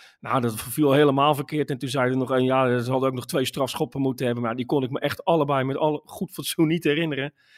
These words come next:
Dus ik zei, "Oh ja, nee, natuurlijk, ze hadden ook nog twee strafschoppen moeten hebben." Zo, eigenlijk was het, eh, heb ik dat helemaal verkeerd gezien. Dus, eh, nou, dat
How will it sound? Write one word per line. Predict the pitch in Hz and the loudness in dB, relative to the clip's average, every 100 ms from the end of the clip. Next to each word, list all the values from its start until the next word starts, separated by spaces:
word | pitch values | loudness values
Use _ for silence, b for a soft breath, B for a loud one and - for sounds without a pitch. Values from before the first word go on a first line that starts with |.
| b b _ | b b _
Dus | 120 | -8
ik | 120 | -6
zei, | - 123 131 143 | -2 2 4 4
"Oh | 131 | 4
ja, | 127 | 0
nee, | 127 113 | -2 -6
natuurlijk, | 113 127 123 | -8 -10 -10
ze | - | -12
hadden | 120 107 | -8 -8
ook | |
nog | 110 | -10
twee | - 127 | -10 -10
strafschoppen | - 139 123 - - | -10 -10 -12 -14 -10
moeten | 117 123 | -8 -6
hebben." | 117 127 | -4 -2
Zo, | 127 | -2
eigenlijk | 123 135 131 | -4 -6 -6
was | 131 | -6
het, | - | -6
eh, | 143 143 | -4 -4
heb | 139 139 | -4 -10
ik | - | -8
dat | 131 | -4
helemaal | 139 143 135 | -2 -2 -2
verkeerd | 123 160 160 | -6 -6 -6
gezien. | - 131 123 | -6 -10 -10
Dus, | - | -8
eh, | 117 | -2
nou, | 110 | -2
dat | 113 - | -2 -6